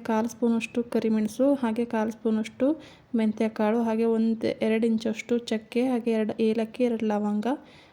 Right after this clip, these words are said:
ಹಾಗೆ ಖಾರಕ್ಕೆ ನಾನಿಲ್ಲಿ ಬ್ಯಾಡಗಿ ಮೆಣಸಿನ್ಕಾಯಿನ ಒಂದು ಏಳರಿಂದ ಎಂಟು ತೊಗೊಂಡಿದ್ದೀನಿ. ಅದಾದ ನಂತರ ಇಲ್ಲಿ ಒಂದು ಕಡಾಯಿನ ಇಟ್ಕೊಂಡು ಅದಕ್ಕೆ ಒಂದೇ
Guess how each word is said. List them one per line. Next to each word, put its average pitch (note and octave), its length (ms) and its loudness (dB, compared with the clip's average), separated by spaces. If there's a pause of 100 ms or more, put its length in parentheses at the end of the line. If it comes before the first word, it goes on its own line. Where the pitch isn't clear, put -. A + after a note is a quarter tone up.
ಹಾಗೆ A#3 200 2 (120)
ಖಾರಕ್ಕೆ A3 480 0 (380)
ನಾನಿಲ್ಲಿ A3 420 0 (120)
ಬ್ಯಾಡಗಿ G#3+ 340 2
ಮೆಣಸಿನ್ಕಾಯಿನ G#3+ 580 0 (140)
ಒಂದು A3+ 240 0
ಏಳರಿಂದ G#3+ 380 0 (100)
ಎಂಟು G#3+ 140 -2 (100)
ತೊಗೊಂಡಿದ್ದೀನಿ. G3+ 580 0 (800)
ಅದಾದ A3 280 2 (100)
ನಂತರ A3 220 0 (100)
ಇಲ್ಲಿ A3 200 2
ಒಂದು A3 180 0
ಕಡಾಯಿನ G#3 400 2
ಇಟ್ಕೊಂಡು G#3 420 -2
ಅದಕ್ಕೆ A#3 260 -4 (100)
ಒಂದೇ A3 200 2